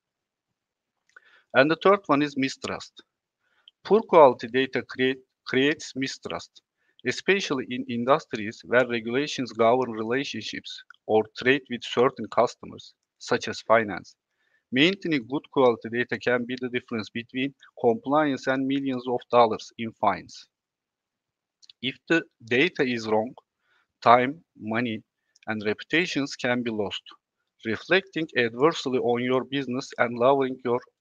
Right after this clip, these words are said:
customer confidence. And the next one is missed opportunities. A business may miss profitable opportunity for new product developments or customer needs that a competitor with a more advanced understanding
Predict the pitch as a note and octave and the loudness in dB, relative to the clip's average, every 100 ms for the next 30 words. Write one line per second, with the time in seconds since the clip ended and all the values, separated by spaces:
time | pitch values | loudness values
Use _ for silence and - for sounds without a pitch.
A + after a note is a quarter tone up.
0 | - C3 - B2 A#2 A2 G#2+ G2+ F2+ G#2 | -2 0 0 -4 -8 -4 -4 -4 -12 -20
1 | - - _ _ _ _ _ _ _ _ | -20 -20 _ _ _ _ _ _ _ _
2 | _ _ _ _ _ _ _ - - _ | _ _ _ _ _ _ _ -20 -20 _
3 | _ _ _ A#2+ C#3+ E3+ G3+ G3+ D#3 D#3 | _ _ _ 0 2 2 0 0 0 0
4 | F3 D#3 D#3+ - B2+ - A#2+ - A#2 G2+ | -2 -4 -6 -4 -4 -2 -4 -2 -8 -10
5 | F2 - - _ _ _ _ _ _ B2+ | -16 -20 -20 _ _ _ _ _ _ 0
6 | B2+ F#3 G3 E3+ - C#3+ C#3+ C#3+ - - | 0 -2 -2 -4 -2 0 2 0 -4 -8
7 | - _ B2+ B2+ - F3+ C#3+ - A#2+ C3 | -16 _ -4 -4 -4 -6 -4 -4 -4 -2
8 | B2 - A2+ - C3 - B2+ B2+ C3 - | -2 -4 -10 -8 -8 -2 -2 0 -4 -4
9 | A#2+ B2 C3+ - A#2 A2+ C3 A#2+ G2 - | -4 0 0 0 -2 0 -2 -4 -14 -16
10 | - B2 C#3 - B2+ - B2 G#2+ G2+ F#2 | -4 -2 0 0 0 -2 -6 -6 -10 -12
11 | - - _ _ A#2 A2+ A#2 A#2+ - A2+ | -16 -20 _ _ 0 0 0 -4 -6 -6
12 | A2 - - A#2+ A2+ - _ - - _ | -2 0 -2 -6 -10 -10 _ -20 -20 _
13 | A2 B2 A#2+ C3 D3+ C#3 A#2+ B2 A#2+ A#2+ | -2 0 2 0 2 0 0 -2 0 0
14 | A2+ A2 - B2+ C#3+ B2 | 0 -2 -6 -4 -4 -6